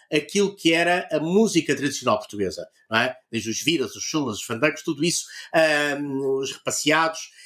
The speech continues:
E foi isso que ele andou a trabalhar ao longo de anos, ah, quando começou a apurar a música dele. Agora, em Angola, ele de facto, eh, faz parte de um, de um grupo, eh, de adolescência chamado Os Rebeldes. Eh, ainda tem alguma carreira por lá.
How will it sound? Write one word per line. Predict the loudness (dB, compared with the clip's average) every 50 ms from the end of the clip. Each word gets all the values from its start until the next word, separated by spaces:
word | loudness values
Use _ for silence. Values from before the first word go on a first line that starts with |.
| -20 -18 -10 -8
E | -8
foi | 0 4 4 4 6
isso | 4 2 2 2
que | 2
ele | 2 2 0
andou | 0 0 -2
a | -2
trabalhar | -4 -6 -6 -2 0 2 2 2 0 -2 -6 _
ao | 2 4 6
longo | 6 6 6 6 4 0 -2
de | 2 2
anos, | 2 2 2 -2 -8 -10 -10 -12 -12 _ _ _ _ 0
ah, | 2 4 4 6 6 6 6 4 4 4 2 0 -2 -6 -10 _ _ _
quando | 2 4 6 6 4 2 0 -2
começou | -6 -6 -4 0 2 2
a |
apurar | 2 2 0 -2 0 0 0
a | -2
música | -2 -4 -6 -4 -2 -2 -2
dele. | -2 -4 -6 -8 -12 -18 -20 -16 0 2
Agora, | 2 4 4 4 4 2 2
em | 2 4
Angola, | 4 6 6 6 6 6 2 2
ele | 2 0 0 0
de | 0
facto, | -2 -2 -2 -4 -6 -10 -4 0
eh, | 0 0 2 0 -2 -4 -2 -2
faz | 0 0 0 -2 -2
parte | 0 2 2 2 2 0 -2 -4 0
de | 4
um, | 6 8 8 8 6 4 0 -4
de | -2
um | -2 -2 2
grupo, | 4 4 4 4 2 -2 -14 -16 -16 _ _ _ _ _
eh, | 2 2 2 2
de | 2 0
adolescência | 0 0 0 0 2 4 4 4 2 2 -2 -6 -10 -10 -12 _ _ _
chamado | -4 0 0 2 2 0 0 -2
Os | -2 -2
Rebeldes. | -2 0 2 2 2 2 0 -2 -6 -12 -14 -16 -20 -20 -20 -20 -6 0 2
Eh, | 4 4 4 4 2 2 2 2 2 2
ainda | 0 0 2 0 -2
tem | 0 0 2 2 2 2
alguma | 0 0 -2 -4 -4 -4 -4 -4 -4 -4
carreira | -2 -4 -2 -2 -2 -2 -2 -2
por | 0 2 4
lá. | 6 6 6 4 2